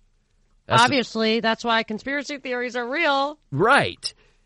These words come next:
Speaker 1: And that's why people always think they're in the know, should never be so certain about that. You know what I mean?
Speaker 2: Yes. I've run into that so many times. I've run into people who should know stuff I know.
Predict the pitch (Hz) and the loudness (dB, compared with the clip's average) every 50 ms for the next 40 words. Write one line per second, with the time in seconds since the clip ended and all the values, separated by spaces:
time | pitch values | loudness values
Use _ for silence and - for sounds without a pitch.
0 | _ _ _ _ _ _ - 175 175 156 185 208 220 - 240 214 190 180 202 - | _ _ _ _ _ _ 0 2 4 4 4 4 2 2 2 4 4 4 4 4
1 | - - 170 165 160 190 190 185 190 - - 143 156 160 165 175 185 170 - - | 4 4 4 4 2 2 2 2 2 2 2 4 4 6 6 4 4 2 2 0
2 | 170 156 131 - 160 160 160 156 147 143 139 135 143 180 202 180 131 117 120 135 | 0 -2 0 2 2 2 4 4 2 4 4 4 4 4 4 4 4 2 2 0
3 | 143 160 - _ _ _ _ - - - 175 147 143 165 165 170 180 196 214 185 | -2 -4 -8 _ _ _ _ -6 -2 0 0 2 2 2 4 4 4 4 4 4
4 | 196 175 165 139 160 160 143 - 185 165 165 156 - - 202 202 202 - 160 139 | 4 2 2 2 0 0 0 2 2 2 2 2 2 2 4 4 4 4 0 0
5 | 113 113 104 98 - - 98 76 58 - - _ _ _ _ _ _ _ _ _ | 0 0 -2 -2 -4 -6 -8 -10 -10 -14 -18 _ _ _ _ _ _ _ _ _
6 | _ _ - 143 156 170 175 175 165 165 175 185 196 226 220 - _ _ _ _ | _ _ 0 2 2 4 4 4 4 4 2 2 2 0 -4 -8 _ _ _ _
7 | _ _ _ _ _ _ _ _ _ _ _ _ _ _ _ _ _ _ _ _ | _ _ _ _ _ _ _ _ _ _ _ _ _ _ _ _ _ _ _ _
8 | _ _ _ _ _ _ _ _ 285 285 262 277 302 311 311 320 302 269 214 - | _ _ _ _ _ _ _ _ -8 -4 -2 0 2 4 4 6 4 4 2 0
9 | - - - - _ _ - 208 226 220 240 302 311 330 339 262 294 311 302 294 | -8 -16 -20 -20 _ _ -4 -2 -2 0 0 0 0 0 -2 -2 -2 -2 -2 -2
10 | - - 311 294 294 294 285 - 214 302 339 349 339 294 226 175 - - - - | -2 -4 -4 -2 -2 -4 -4 -4 -2 -2 0 0 0 -2 -4 -6 -10 -8 -4 -4
11 | 240 214 185 - - 226 240 285 311 302 262 311 285 240 208 254 277 202 226 233 | -4 -4 -4 -8 -10 -4 -2 0 0 0 0 -2 -4 -6 -6 -8 -8 -8 -6 -6
12 | 190 247 220 - - - 294 302 277 226 269 277 269 262 247 208 - - - 285 | -6 -6 -6 -8 -8 -6 -4 -4 -4 -4 -2 -2 0 0 -2 -4 -6 -4 -2 -2
13 | 302 - _ _ - 226 - 381 466 440 330 175 156 143 131 123 123 | -2 -2 _ _ -2 0 2 2 2 0 0 -2 -4 -6 -10 -16 -20